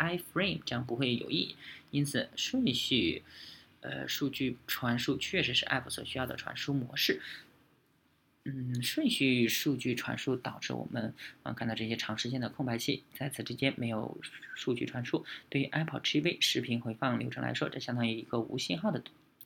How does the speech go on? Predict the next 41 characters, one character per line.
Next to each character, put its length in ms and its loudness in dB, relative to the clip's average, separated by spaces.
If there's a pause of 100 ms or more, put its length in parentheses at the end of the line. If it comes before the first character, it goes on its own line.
(120)
时 120 -2
间 120 4
段， 160 6 (280)
在 140 2
此 140 -2
期 120 -2
间 160 4
将 300 4
接 160 2
收 220 2
不 120 -12
到 280 0
数 500 2
据。 280 6
我 60 -2
们 220 2
不 160 -2
想 220 0
要 200 2
视 140 0
频 160 0
卡 140 -6
住， 200 2 (300)
因 140 2
此 260 2
所 160 0
有 80 2
的 140 -2
流 120 -2
媒 140 0
体 160 -2
视 180 2
频 160 2
都 140 0
需 100 0
要 60 4
一 80 2
个 160 2
回 300 -2
放 300 0
缓 140 -4